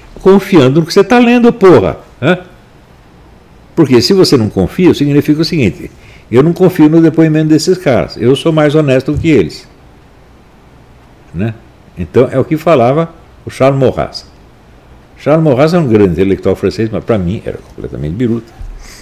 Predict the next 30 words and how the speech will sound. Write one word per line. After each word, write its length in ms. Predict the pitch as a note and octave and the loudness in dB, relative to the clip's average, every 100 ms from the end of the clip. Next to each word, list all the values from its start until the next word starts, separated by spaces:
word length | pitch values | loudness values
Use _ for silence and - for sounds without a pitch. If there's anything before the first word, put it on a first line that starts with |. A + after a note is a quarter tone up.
| - | -20
né? 140 | - F3+ - - D#3 - - - - - - - | -14 -14 -14 -20 -20 -20 -20 -20 -20 -20 -20 -10
É, 460 | E2 D#2 D2+ A#1+ - - | -4 -4 -4 -6 -10 -10
foi 160 | - | -2
um 120 | G2 B2 | -2 0
dos 180 | A#2+ | -2
teóricos 440 | - C#3+ B2 A#2+ F#2 | 2 4 4 2 -2
do 80 | E2+ | -2
fascismo 480 | G2 F2+ - F2+ | -2 -4 -4 -4
francês, 520 | F#2 B2 A2 - G#2+ - | -2 -4 -4 -4 -4 -4
o 40 | |
fascismo 360 | G2 F2 B2+ A#2+ | -4 0 -2 0
francês 360 | A2 F#2 A#2+ | 0 0 -4
que 220 | A#2+ C3 - - - - _ - _ _ - - - - - | -4 -6 -8 -20 -20 -20 _ -20 _ _ -20 -20 -20 -20 -10
ele 120 | D#2+ | -4
tem 160 | A#2+ | -2
que 60 | A#2 | 0
definir 400 | B2+ A#2+ G#2 B2 | 0 0 0 -2
como 200 | C3+ C3 | 0 0
Zé 260 | F2+ G2 B2 | 2 2 2
Sternehaus. 600 | A#2 - G2+ D#2+ C2+ A#1+ D#2+ | 0 2 2 0 -6 -8 -2
Não 80 | |
é 60 | F#2 | 0
nem 200 | G#2+ C#3+ | 2 2
direita 360 | D3+ C3 D3+ D#3 | 2 2 4 4
nem 160 | E3 | 2
esquerda, 380 | D3+ - F#2+ F2 | 2 2 2 4
é 20 | |
um 80 | A#2 | 4
outro 160 | F#3 F3+ | 4 2
treco, 320 | A2 F2 | 0 0